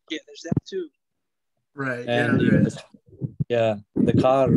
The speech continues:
Speaker 3: uh, <laughs> you can, if it's following the car, it's like, you know, or maybe, uh,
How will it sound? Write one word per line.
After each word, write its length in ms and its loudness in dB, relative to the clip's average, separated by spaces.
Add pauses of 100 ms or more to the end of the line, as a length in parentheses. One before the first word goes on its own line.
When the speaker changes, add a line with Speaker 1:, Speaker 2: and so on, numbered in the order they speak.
(100)
Speaker 3:
uh, 340 2
<laughs> 240 4
you 320 0
can, 300 0 (460)
if 140 -8
it's 140 -2
following 380 4
the 80 4
car, 320 4
it's 280 -2
like, 280 -8
you 80 -4
know, 180 4
or 380 2
maybe, 600 4
uh, 140 4